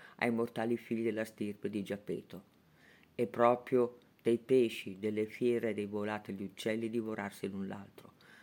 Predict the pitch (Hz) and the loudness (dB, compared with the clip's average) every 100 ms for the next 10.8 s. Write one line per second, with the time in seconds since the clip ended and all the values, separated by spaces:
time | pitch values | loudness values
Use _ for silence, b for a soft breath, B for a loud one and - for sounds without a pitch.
0 | B - 110 110 104 110 113 107 98 107 | B -4 -2 0 2 4 2 0 -4 -4
1 | - B B B 107 101 110 - 104 95 | -10 B B B -6 -4 -6 -6 -6 -6
2 | - - - _ 104 101 107 101 - 101 | -8 -8 -8 _ -6 -2 -4 -4 -4 -6
3 | - 135 123 104 101 101 - 107 - 101 | -8 -4 -2 -2 -6 -10 -14 -14 -10 -10
4 | 101 110 - _ _ - 180 196 185 - | -10 -16 -20 _ _ -2 0 4 4 4
5 | 156 156 151 151 151 139 135 131 139 135 | 2 4 4 4 4 4 2 2 4 4
6 | 139 127 131 127 117 120 123 123 113 - | 4 4 4 4 2 4 4 4 2 -2
7 | 135 123 110 101 - - 120 113 - 120 | 2 4 2 -4 -10 -4 0 0 0 -2
8 | 120 123 110 123 117 120 110 107 107 104 | 0 -4 -2 -2 -2 0 0 0 -2 -6
9 | B B - 127 123 120 120 123 123 113 | B B -4 -2 0 2 2 2 2 -2
10 | 110 - 117 104 - - - | -4 2 4 4 -2 -14 -14